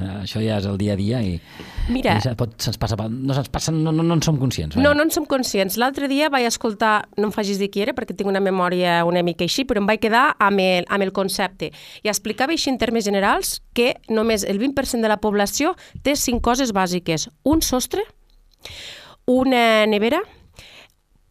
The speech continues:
Speaker 2: uns petits estalvis, petits estalvis per fer front a imprevistos, tindre suport i xarxa social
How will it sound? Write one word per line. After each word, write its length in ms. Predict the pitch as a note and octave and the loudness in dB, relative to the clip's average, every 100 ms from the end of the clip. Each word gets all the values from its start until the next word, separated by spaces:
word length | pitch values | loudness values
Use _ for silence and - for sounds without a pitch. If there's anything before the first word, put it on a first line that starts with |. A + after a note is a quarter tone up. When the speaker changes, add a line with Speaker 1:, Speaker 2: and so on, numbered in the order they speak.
| - | 0
Speaker 2:
uns 280 | D4 E4 - | 2 2 4
petits 380 | D4+ D4 C#4 C4+ | 0 2 0 0
estalvis, 680 | A#3+ - B3+ B3 G#3 F#3 - | 0 2 2 4 2 0 -2
petits 380 | G#3+ A3 A#3 B3+ | -2 0 0 0
estalvis 440 | - C4 A3 - | 2 0 0 -2
per 100 | G#3 | -4
fer 140 | B3+ - | -2 -2
front 220 | A#3 A3 | 0 0
a 60 | G#3 | 2
imprevistos, 800 | G3 G3 F#3+ B3+ - G4 G#4+ - _ _ - | 0 0 0 -2 -2 -2 -2 -8 _ _ 0
tindre 380 | D#4 E4+ A#3+ G3 | 2 4 4 0
suport 640 | - A#3 G#3 B3+ A#3 - | 0 -2 2 4 2 0
i 80 | G#3 | -4
xarxa 520 | G3 - A3+ A3 - G3 | -4 0 0 0 -2 -2
social 480 | G3 - B3 C#4+ | -2 0 2 2